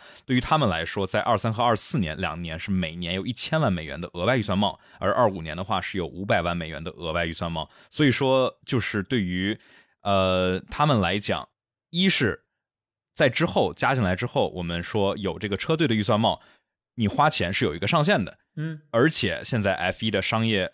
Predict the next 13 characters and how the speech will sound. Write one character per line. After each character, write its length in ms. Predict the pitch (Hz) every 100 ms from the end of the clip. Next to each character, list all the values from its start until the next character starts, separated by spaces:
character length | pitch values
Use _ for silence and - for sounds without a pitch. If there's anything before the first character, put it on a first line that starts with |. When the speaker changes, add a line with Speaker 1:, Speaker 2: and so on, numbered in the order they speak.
| _
Speaker 1:
方 240 | - 107
面 120 | 101
来 200 | 85 82
看 220 | 90 104 87
是 200 | - 85
非 240 | - 147
常 160 | 101 110
赚 200 | 190 -
钱 240 | - -
的。 160 | 85 76 - -
Speaker 2:
嗯。 320 | 135 131 127
Speaker 1:
而 160 | 101 107
且 300 | - 95